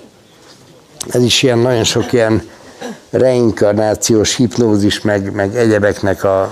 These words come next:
regressziónak a eszenciája. Tehát például, aki nyomoréknak jön le,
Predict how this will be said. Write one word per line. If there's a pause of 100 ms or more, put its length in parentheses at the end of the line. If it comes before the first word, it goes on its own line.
(120)
regressziónak
a (680)
eszenciája.
Tehát
például,
aki
nyomoréknak
jön
le,